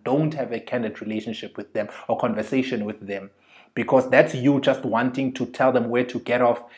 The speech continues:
and that conversation doesn't leave them better, but it leaves them bitter. Do I truly value this individual?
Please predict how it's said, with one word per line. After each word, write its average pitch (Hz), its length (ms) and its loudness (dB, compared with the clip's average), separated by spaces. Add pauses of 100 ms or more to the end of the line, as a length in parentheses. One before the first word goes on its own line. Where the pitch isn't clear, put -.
(160)
and 123 320 0
that 131 220 2
conversation 131 760 2
doesn't 120 380 2
leave 117 260 0
them 107 200 -2
better, 113 460 -4 (1200)
but 110 160 4
it 107 120 0
leaves 113 200 -2
them 101 180 -2
bitter. - 420 -8 (1120)
Do 139 160 10
I 131 80 12
truly 180 420 8
value 127 640 6 (160)
this - 160 -2
individual? 110 680 -2